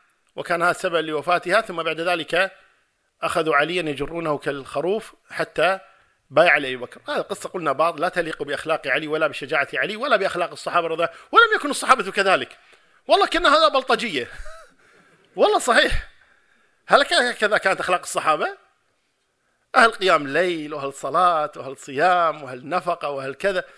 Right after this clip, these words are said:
هذا ليس عمل الصحابة، والله العظيم. لا يليق، ليس، ليس هكذا كانت سيرتهم رضي الله عنهم. يضربه ويطرق الباب ويكسر الباب في صدر ابنته ويجره، قال: "تعال بايع". <laughs> لا، ما هكذا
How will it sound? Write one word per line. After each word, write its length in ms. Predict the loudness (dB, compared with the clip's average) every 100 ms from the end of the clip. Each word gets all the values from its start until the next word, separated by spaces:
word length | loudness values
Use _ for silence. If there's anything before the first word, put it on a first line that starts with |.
| _ -4
هذا 220 | -4 -2
ليس 200 | -4 0
عمل 240 | 0 2
الصحابة، 420 | 0 0 2 2
والله 280 | 2 0 -2
العظيم. 360 | -2 -4 -4 -6 _ _ _ _ _
لا 180 | 4 4
يليق، 320 | 4 -2 -4
ليس، 220 | -4 -2 -2 -2 -6 -8
ليس 200 | -4 0
هكذا 340 | 0 0 0 0
كانت 260 | 0 -2
سيرتهم 480 | -2 -2 -2 -2 -4
رضي 200 | -4 -4
الله 260 | -2 -2 0
عنهم. 280 | -2 -4 -10 _ _ _ -20 -4
يضربه 420 | 0 2 0 0
ويطرق 460 | -2 -2 -4 -6 -6
الباب 260 | -2 -2
ويكسر 340 | -2 -4 -6 -2
الباب 280 | 2 2 0
في 220 | -16 -14
صدر 340 | -10 -10 -10
ابنته 500 | -12 -12 -10 -10 -8
ويجره، 560 | -8 -6 -6 -4 -4 -4
قال: 280 | -8 -14 -8
"تعال 240 | 0 2
بايع". 260 | 2 0 -2 -14
<laughs> 160 | _ -18
لا، 80 | -18 -12
ما 220 | -10 -8
هكذا 260 | -8 -8